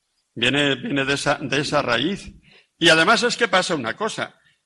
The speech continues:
que hay teólogos hoy en día, pues que dicen que no fue histórica la resurrección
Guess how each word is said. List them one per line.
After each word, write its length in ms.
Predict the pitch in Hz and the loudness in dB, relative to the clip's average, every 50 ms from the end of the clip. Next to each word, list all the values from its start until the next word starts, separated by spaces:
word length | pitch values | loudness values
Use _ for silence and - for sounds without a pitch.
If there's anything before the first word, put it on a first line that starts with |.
| _ _ _ | _ _ _
que 600 | _ 131 131 131 131 131 131 123 123 117 117 123 - - - _ _ _ _ _ | _ 0 2 2 4 4 2 2 0 0 -2 -4 -8 -12 -18 _ _ _ _ _
hay 140 | - 127 151 | 0 0 0
teólogos 460 | 143 151 170 170 170 165 165 160 - 170 | 2 2 2 2 2 2 2 0 0 0
hoy 140 | 170 160 156 | 0 0 0
en 140 | 156 147 | 0 -2
día, 300 | 147 170 160 151 147 139 123 - - - _ _ - - _ _ _ _ _ _ _ _ _ _ _ _ | -2 -2 -2 -2 -2 -4 -6 -8 -10 -16 _ _ -20 -20 _ _ _ _ _ _ _ _ _ _ _ _
pues 220 | - 127 117 - | -8 -8 -8 -4
que 100 | - 139 | -4 0
dicen 460 | 143 156 165 151 - 160 156 151 147 151 | 2 2 2 2 2 0 0 0 0 0
que 320 | 151 147 147 147 143 143 | 0 2 2 2 2 2
no 240 | 139 143 156 151 143 | 2 2 2 0 0
fue 240 | - 143 147 135 127 | -2 -2 -2 0 0
histórica 640 | 127 120 123 - 151 143 135 135 131 117 131 127 | -2 -4 -6 -2 -2 0 0 -2 -4 -2 -4 0
la 100 | 123 120 | 0 0
resurrección 1120 | 120 - 147 - - 131 117 120 117 - - 156 151 135 123 120 107 - - - _ _ _ | 0 -2 -6 -8 -8 -8 -8 -8 -8 -4 -2 0 0 0 -2 -4 -8 -12 -18 -20 _ _ _